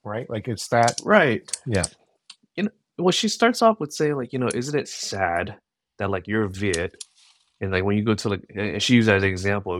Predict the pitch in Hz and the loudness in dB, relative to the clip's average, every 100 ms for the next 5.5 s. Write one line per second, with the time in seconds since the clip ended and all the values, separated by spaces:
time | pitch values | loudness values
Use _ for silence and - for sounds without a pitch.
0 | 92 98 104 104 95 104 101 95 104 104 | -4 -4 -4 -4 -4 -2 -2 -2 -4 -4
1 | 92 92 123 101 90 - 92 107 98 90 | -6 -6 -2 -2 -4 -6 2 2 2 0
2 | 90 87 92 87 82 101 92 82 78 - | -4 -6 -6 -8 -12 -16 -16 -20 -20 -12
3 | 90 95 - - 98 - 101 117 127 110 | -8 -8 -10 -10 -8 -6 0 4 4 4
4 | 92 - 98 - 107 101 - 120 151 120 | -2 -2 -4 -2 -2 -4 -6 -4 -2 -2
5 | 104 - 107 98 95 | -2 -8 -8 -8 -12